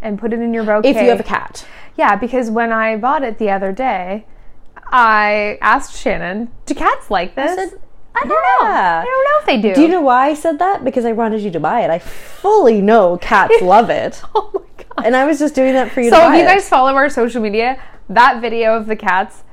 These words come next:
Speaker 1: those are my cats. And they
Speaker 2: It was funny.
Speaker 1: went wild.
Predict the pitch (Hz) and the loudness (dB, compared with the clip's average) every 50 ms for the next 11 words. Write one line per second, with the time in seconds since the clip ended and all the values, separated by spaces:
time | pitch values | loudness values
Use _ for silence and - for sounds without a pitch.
0 | - - 202 220 226 226 226 214 180 160 156 170 - 147 139 120 - - - - | -14 -6 -2 0 0 0 0 -2 -4 -6 -8 -8 -10 -10 -10 -10 -10 -12 -14 -8
1 | - 208 202 196 202 196 - - - 202 202 208 208 214 220 220 233 240 - 208 | -6 -4 -4 -4 -4 -6 -10 -12 -14 -8 -4 -4 -2 -2 0 0 -2 -2 -2 -2
2 | 233 214 208 208 - - 156 135 113 101 - 139 208 196 196 196 196 - - - | -2 -2 -2 -2 -2 -2 -2 -2 -4 -4 -2 0 0 0 0 -2 -6 -10 -12 -14
3 | - - - - - - - - 196 165 151 165 180 202 208 175 165 170 185 180 | -16 -18 -20 -20 -20 -20 -16 -14 -14 -14 -14 -4 0 0 2 2 2 0 0 -2
4 | 165 165 143 87 76 71 58 - - - | -6 -8 -10 -10 -12 -14 -16 -16 -18 -18